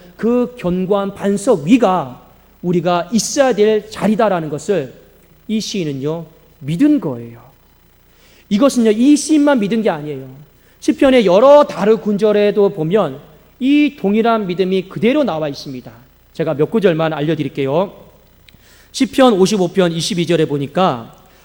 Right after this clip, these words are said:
"내 짐을 여호와께 맡기라." 짐이 고난입니다. "그가 너를 붙드시고 의인의 요동함을 영원히 허락하지 아니하신다." 여러분, 의인도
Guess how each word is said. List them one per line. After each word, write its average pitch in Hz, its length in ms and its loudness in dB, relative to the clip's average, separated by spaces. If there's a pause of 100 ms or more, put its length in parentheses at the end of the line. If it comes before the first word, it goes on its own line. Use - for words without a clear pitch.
"내 214 360 8
짐을 214 400 4
여호와께 170 460 2
맡기라." 135 540 -8 (300)
짐이 214 320 -4
고난입니다. 156 600 -6 (760)
"그가 214 300 4
너를 196 300 6
붙드시고 180 600 0
의인의 220 320 6
요동함을 170 580 2 (220)
영원히 170 420 4
허락하지 202 720 -2
아니하신다." 143 600 -12 (1080)
여러분, 240 380 6
의인도 226 800 4